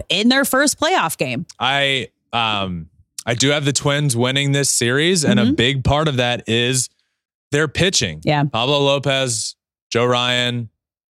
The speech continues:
Speaker 2: Sonny Gray, they've been really good all year long. Pablo Lopez tonight, five and two thirds, one earned run, punched out three guys. Friend of the pod, by the way. Love me
Speaker 1: Love
Speaker 2: some
Speaker 1: that.
Speaker 2: Pablo Lopez. Didn't know,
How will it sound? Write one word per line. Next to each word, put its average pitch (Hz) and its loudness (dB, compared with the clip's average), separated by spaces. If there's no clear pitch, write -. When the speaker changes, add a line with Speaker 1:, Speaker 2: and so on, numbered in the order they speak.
Speaker 2:
Sonny 117 -2
Gray, 113 0
they've 98 -2
been 107 -2
really 123 2
good 131 2
all 135 2
year 139 0
long. 107 -2
Pablo 117 0
Lopez 131 0
tonight, 127 0
five 127 -2
and 135 -2
two 147 0
thirds, 139 -2
one 127 0
earned 156 0
run, 151 0
punched 139 -4
out 151 -2
three 156 0
guys. 165 0
Friend 160 0
of 165 2
the 160 0
pod, 160 0
by 180 0
the 180 0
way. 185 0
Love 147 2
me 165 2
Speaker 1:
Love 175 2
Speaker 2:
some 165 2
Speaker 1:
that. - 4
Speaker 2:
Pablo 156 2
Lopez. 180 0
Didn't 170 2
know, 175 0